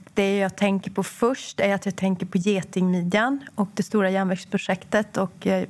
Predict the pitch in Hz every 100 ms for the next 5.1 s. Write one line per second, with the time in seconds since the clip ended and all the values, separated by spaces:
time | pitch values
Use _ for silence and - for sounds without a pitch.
0 | - 202 196 185 208 202 185 196 - 190
1 | 185 185 190 196 226 302 - - - -
2 | - - - 220 208 196 196 196 185 185
3 | 180 180 196 180 - 202 214 233 214 208
4 | 196 190 180 - 175 196 - 190 185 180